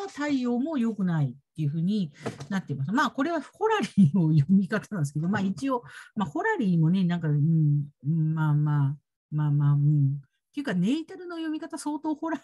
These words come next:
リーから来てるから、まあ、そういうような感じになります。うん。ね、で、ハウス。ね、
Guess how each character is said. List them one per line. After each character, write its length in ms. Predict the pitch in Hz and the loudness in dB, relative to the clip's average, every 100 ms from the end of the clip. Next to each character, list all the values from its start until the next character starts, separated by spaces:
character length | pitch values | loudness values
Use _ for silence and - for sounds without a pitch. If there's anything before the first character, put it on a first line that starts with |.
| - | 0
リ 100 | 151 | 0
ー 220 | - 160 | 0 -2
か 200 | - 160 | -2 -2
ら 100 | 151 | -4
来 140 | - | -4
て 120 | - | -4
る 120 | 208 143 | -2 0
か 120 | 143 | -2
ら、 300 | 143 156 143 - - - - - - | -2 -6 -6 -10 -16 -12 -10 -12 -10
ま 80 | 240 | -6
あ、 40 | 254 | -4
そ 160 | 262 | -2
う 60 | 262 | -2
い 80 | 262 | -2
う 80 | |
よ 180 | 262 277 | 0 0
う 60 | 233 | 0
な 220 | 226 220 | -2 -4
感 320 | - 185 180 | -4 -2 0
じ 160 | 170 175 | 0 0
に 320 | 208 214 170 | 0 0 2
な 140 | 151 | 2
り 120 | 147 143 | 4 4
ま 460 | 143 135 127 123 | 4 2 -4 -6
す。 220 | 139 - - | -12 -12 2
う 40 | |
ん。 300 | 147 147 123 - _ _ _ _ _ _ _ _ _ _ | 4 4 2 -4 _ _ _ _ _ _ _ _ _ _
ね、 240 | 143 156 165 | -2 -2 -4
で、 240 | 139 160 | -4 -2
ハ 260 | 147 143 370 | -2 -4 -4
ウ 120 | 370 | -2
ス。 300 | 269 151 - - - _ _ - | -2 -4 -8 -12 -20 _ _ -4
ね、 200 | 165 | -4